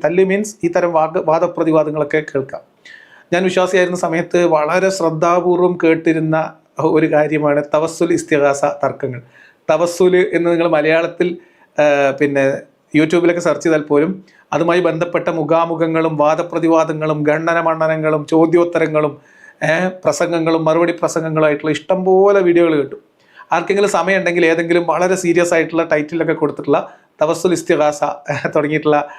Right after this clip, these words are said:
കലാപരിപാടികളൊക്കെ ആയിട്ട് ബന്ധപ്പെട്ട തർക്കങ്ങൾ, മുഖാമുഖങ്ങളൊക്കെ ഒന്ന് കണ്ടു നോക്കിയാൽ ചിരിച്ചു ഊപ്പാട് വരും. നിങ്ങൾ ഉസ്താദ് റോസ്റ്റും പിന്നെ ഉസ്താദ് റോസ്റ്റഡും ഈ ചാനലൊന്നും പിന്നെ കാണാൻ വരില്ല. ആ ജാതി സംഭവം ഒറിജിനൽ വീഡിയോകളിൽ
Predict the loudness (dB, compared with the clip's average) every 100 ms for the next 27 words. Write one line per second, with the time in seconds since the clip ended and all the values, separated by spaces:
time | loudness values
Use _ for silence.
0 | -12 -4 0 0 0 0 0 0 0 0
1 | -2 -4 -8 -4 -2 -2 -4 -4 -2 -2
2 | -2 -2 -2 -2 0 0 0 -2 -2 -2
3 | -2 -2 -2 0 0 0 0 0 -2 -8
4 | -20 -10 -6 -2 0 0 2 2 2 0
5 | -2 -6 _ _ -2 -2 0 0 2 0
6 | 0 -4 -6 -18 _ -8 -2 0 0 0
7 | 2 2 0 0 -2 0 0 0 0 -2
8 | 0 -2 -2 -2 -2 -2 -2 -4 -10 _
9 | _ -20 -18 -6 -2 2 2 0 -2 0
10 | 0 0 0 2 0 2 0 2 0 0